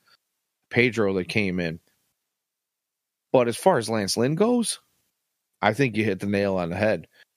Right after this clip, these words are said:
Uh, something just doesn't feel right about him. He doesn't look right. He's been hugely inconsistent. Uh, and, you know, you can generally tell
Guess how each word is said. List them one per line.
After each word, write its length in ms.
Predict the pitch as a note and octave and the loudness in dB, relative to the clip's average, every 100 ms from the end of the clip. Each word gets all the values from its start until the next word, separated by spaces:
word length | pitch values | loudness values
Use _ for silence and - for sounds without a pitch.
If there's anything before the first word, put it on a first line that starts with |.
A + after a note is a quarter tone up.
| _ _ - | _ _ -2
Uh, 480 | G#2 G2+ G2+ F#2+ C#2 | 0 2 0 -2 -4
something 560 | - C3+ C3+ C#3 A#2 | 0 0 0 -2 -2
just 500 | F#2+ B2 A2+ A2+ - - A2+ | -2 0 0 -2 -10 -8 -2
doesn't 400 | A2 G#2+ G#2+ - | 0 0 -4 -8
feel 320 | - A2+ G2+ | -2 0 0
right 280 | F#2+ F#2+ - | 0 -2 0
about 360 | - A2+ G#2+ G#2+ | -2 0 0 0
him. 360 | A2+ A2+ A2 F#2+ - | -2 -2 -6 -10 -8
He 120 | G#2+ | -6
doesn't 520 | F#2 A2 A2 A#2 A#2 - | -2 0 0 -2 -6 -10
look 280 | - A2 G#2 | -6 -4 -2
right. 300 | G#2+ G2+ G2+ - _ _ _ _ _ _ - | 0 0 -2 -6 _ _ _ _ _ _ -8
He's 360 | - G#2+ G2+ | -2 -2 -2
been 460 | G2 A2+ A2+ G#2+ F#2+ _ _ _ _ - | -2 -2 -2 -4 -8 _ _ _ _ -18
hugely 640 | G2+ - F3 E3+ A#2+ A2 | -6 0 0 2 0 0
inconsistent. 840 | F#2+ F#2 G2+ F2+ - F2 - F2 - _ _ _ _ _ _ - | -2 -4 -4 -2 -2 -2 -2 -6 -6 _ _ _ _ _ _ -6
Uh, 560 | F#2+ F#2 F2 F2+ F2 D#2+ _ _ _ _ - | -2 0 0 0 -2 -6 _ _ _ _ -2
and, 140 | C#3 D3 | -2 2
you 120 | F3+ | 2
know, 100 | D#3 | 2
you 180 | D3 D3+ | 0 -2
can 140 | D3+ | -2
generally 460 | C3 D#3+ D#3+ B2 A#2 | 2 2 2 0 -2
tell 480 | - A#2 G#2+ G2 | 2 2 2 -2